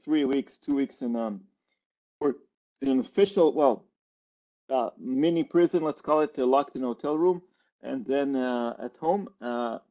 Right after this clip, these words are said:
that's over. Uh, but, uh, they cracked down on tech, uh, companies.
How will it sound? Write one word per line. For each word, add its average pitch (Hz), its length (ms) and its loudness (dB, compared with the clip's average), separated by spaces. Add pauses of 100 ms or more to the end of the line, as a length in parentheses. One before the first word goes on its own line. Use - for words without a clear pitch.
(160)
that's 165 280 -2
over. 127 340 0 (580)
Uh, 135 440 2
but, 131 340 0 (160)
uh, 123 480 0
they 127 420 0
cracked 165 340 -4
down 156 240 0
on 120 100 -2
tech, - 340 -6
uh, 160 220 2
companies. 185 680 -4